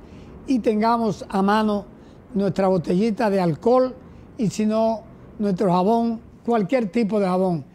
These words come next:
líquido, sólido, de cuava o de olor. Lavémonos las manos a menudo, mantengamos esta distancia social que va a ser la medida más efectiva para evitar el contagio y no olvidemos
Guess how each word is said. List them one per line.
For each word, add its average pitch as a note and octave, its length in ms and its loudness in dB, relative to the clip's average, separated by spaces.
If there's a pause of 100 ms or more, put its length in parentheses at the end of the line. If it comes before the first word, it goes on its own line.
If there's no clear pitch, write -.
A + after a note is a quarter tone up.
(160)
líquido, G#3+ 480 0
sólido, A3 500 0 (340)
de F3 200 0
cuava G#3 580 0
o G3 140 2
de F#3 120 4
olor. E3+ 360 4 (360)
Lavémonos A3+ 560 0
las G3 120 0
manos G#3 260 0
a F#3 60 0
menudo, A3 520 0 (380)
mantengamos G3+ 640 0
esta A3 140 -2
distancia G#3+ 540 0
social F#3+ 560 0 (420)
que F#3 120 0
va G3 120 2
a F3+ 40 0
ser G#3 420 -2 (240)
la F3 120 0
medida F#3+ 380 2
más G3+ 260 0
efectiva G3+ 560 -2
para F3+ 160 0
evitar E3+ 380 0
el G3 80 -2
contagio G3 580 0 (540)
y B3+ 360 0 (360)
no A3+ 240 2
olvidemos F#3 720 0